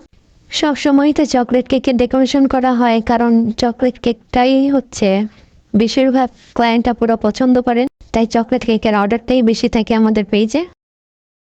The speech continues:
আর বড় কেকের ক্ষেত্রে, আহ, বেশিরভাগ ক্লায়েন্টরাই হচ্ছে ভ্যানিলা কেকটা নিয়ে থাকে, কারণ বাজেটের একটা ব্যাপার আছে। আবার এমন রিপিট ক্লায়েন্ট আছে আমাদের,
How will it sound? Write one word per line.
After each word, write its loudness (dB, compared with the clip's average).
আর 2
বড় 2
কেকের 0
ক্ষেত্রে, -2
আহ, 0
বেশিরভাগ 0
ক্লায়েন্টরাই 0
হচ্ছে -2
ভ্যানিলা 2
কেকটা -4
নিয়ে 2
থাকে, -2
কারণ 2
বাজেটের 0
একটা -2
ব্যাপার 0
আছে। -2
আবার 2
এমন 2
রিপিট 2
ক্লায়েন্ট 0
আছে -2
আমাদের, 0